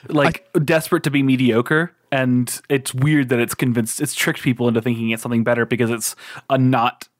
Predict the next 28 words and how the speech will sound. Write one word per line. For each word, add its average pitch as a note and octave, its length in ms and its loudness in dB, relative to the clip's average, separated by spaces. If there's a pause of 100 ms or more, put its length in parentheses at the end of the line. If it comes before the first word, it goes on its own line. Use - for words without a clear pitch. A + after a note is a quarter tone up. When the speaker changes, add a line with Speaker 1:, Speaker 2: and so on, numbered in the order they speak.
(260)
Speaker 1:
like, C3 240 0
atrocious B2+ 720 -2
video A2+ 240 0
game A2+ 180 2
movie A2 220 0
or A2 80 0
something. A2 380 -4
I B2+ 80 -2
don't C#3+ 120 0
know. C3+ 280 0 (300)
I C#3 40 0
have C#3 160 0
no D#3+ 220 2
concept C3 400 -2
for B2 100 0
why A#2 60 2
people A#2 180 2
like A2+ 220 0
it A2 40 -2
as G#2 80 -6
much A2 140 -2
as G#2 80 -6
they G#2+ 140 2
do. G#2+ 320 -2 (680)
Anyways. C3 300 2
Speaker 2:
I G2+ 40 -2
think G#3 180 -4
the, D#3+ 260 -4